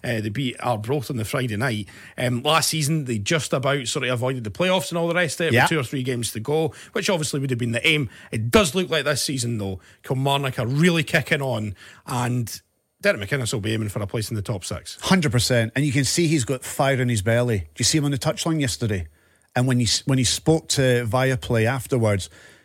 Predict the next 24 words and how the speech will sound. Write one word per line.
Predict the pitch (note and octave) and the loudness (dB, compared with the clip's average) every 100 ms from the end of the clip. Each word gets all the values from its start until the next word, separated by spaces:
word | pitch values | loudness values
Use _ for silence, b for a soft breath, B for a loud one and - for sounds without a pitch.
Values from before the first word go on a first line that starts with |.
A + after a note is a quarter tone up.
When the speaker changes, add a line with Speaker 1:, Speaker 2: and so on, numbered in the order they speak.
| B B - | B B -6
Speaker 2:
uh, | |
he | A2+ | 0
was | B2+ G2+ | 2 4
hoarse | C#3 D3+ - - - | 2 2 0 -6 -2
and | A#2 A#2 | 0 2
he'd | A2 | 2
been | A2 | 2
screaming | - - - - D3+ C#3 B2+ | 2 0 0 0 2 2 0
all | A#2+ A2+ | 2 2
day. | A2+ C3+ A#2 B B B | 2 0 0 B B B
But | C3+ B2+ | -2 2
do | |
you | D#3+ | 2
know | E3+ | 4
what? | F3+ F3 B2 - b b b | 4 4 2 -4 b b b
He | - D#3 D#3+ | -2 2 4
has | D3+ C#3 | 4 2
got | - D3 C3+ - | 2 4 4 2
the | B2 | -4
players | - B2 A#2+ A#2 G#2+ F2 - | -2 0 2 4 2 -2 -8
fighting | - - B2 A#2 - B2 | -8 0 2 2 0 -4
for | A2+ A#2+ | -2 -4
each | A#2 - | -4 -2
other. | G#2+ G2+ | 0 -2